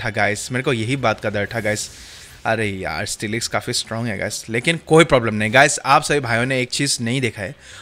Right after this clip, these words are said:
और वो चीज़ है गाइस, मेरा सबसे स्ट्रॉन्गेस्ट Pokemon Cinderace।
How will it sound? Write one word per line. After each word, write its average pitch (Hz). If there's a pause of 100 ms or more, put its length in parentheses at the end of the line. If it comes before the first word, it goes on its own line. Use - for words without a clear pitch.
और 117
वो 127
चीज़ 139
है 127
गाइस, 123
मेरा 117
सबसे -
स्ट्रॉन्गेस्ट 117
Pokemon 123
Cinderace। 113